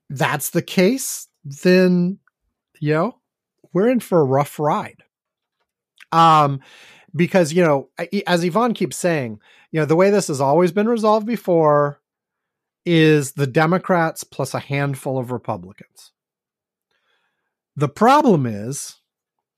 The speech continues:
to get that deal to work, you either need cooperation from McCarthy to bring that,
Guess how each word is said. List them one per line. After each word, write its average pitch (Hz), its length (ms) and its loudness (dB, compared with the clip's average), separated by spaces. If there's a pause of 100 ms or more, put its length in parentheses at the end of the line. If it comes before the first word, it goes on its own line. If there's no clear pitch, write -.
(200)
to 175 140 0
get 185 440 -2
that 180 280 -2
deal 170 340 0
to 147 120 -8
work, 170 720 -2 (1500)
you 175 260 -2
either 233 360 2
need 185 300 2
cooperation 196 1040 -2
from 156 340 -2
McCarthy 185 680 -2 (1500)
to 160 340 0
bring 165 540 -2
that, 180 320 -2